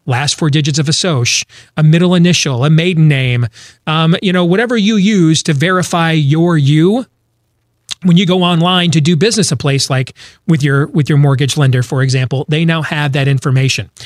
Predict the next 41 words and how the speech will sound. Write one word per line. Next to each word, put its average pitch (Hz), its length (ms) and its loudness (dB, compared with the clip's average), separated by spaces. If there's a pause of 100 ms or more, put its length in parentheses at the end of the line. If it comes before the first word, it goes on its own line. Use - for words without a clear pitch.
(360)
And 170 120 0
the 170 60 2
first - 260 -2
sixty 254 320 -2
days 220 280 -2
after 190 280 -2
a 175 40 0
ma-, 190 220 0
major 190 280 0
data 180 280 -2
breach 180 380 -2
are 151 160 0
key, 233 460 -2 (480)
because 165 340 0
by 156 240 0
then, 190 460 -2
usually, 165 520 0
uh, 151 220 -2
the 156 120 0
breach, 151 440 -2
the 156 120 -4
loop 151 280 -2
is 156 160 -2
closed, 185 560 -2 (220)
and 160 160 2
the 156 40 2
scammers 151 440 -2
like 143 160 -4
to 160 80 -2
strike 156 320 -4
while 139 160 -2
the 139 120 0
iron 139 240 -2
is 117 120 -2
hot. 196 320 -4 (440)
That's 175 300 -2
why 202 160 0
we're 190 160 0
offering 180 400 0
you 180 80 2
today 143 480 -2